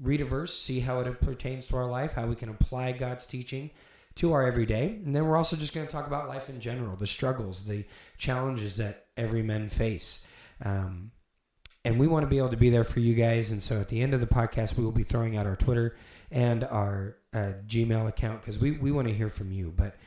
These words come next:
before we get to all that, let's, uh, let's jump into today's topic.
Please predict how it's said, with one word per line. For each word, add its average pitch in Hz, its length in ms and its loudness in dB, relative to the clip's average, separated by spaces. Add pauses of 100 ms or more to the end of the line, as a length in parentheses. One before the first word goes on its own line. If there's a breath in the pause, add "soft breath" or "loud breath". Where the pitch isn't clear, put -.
(220 loud breath)
before 190 280 4
we 160 100 4
get 143 180 0
to 147 100 -2
all 127 180 2
that, 123 280 0
let's, 143 280 -4
uh, 117 240 0
let's 180 160 -4
jump 170 280 -4
into 139 360 -2
today's 120 580 -10
topic. - 380 -12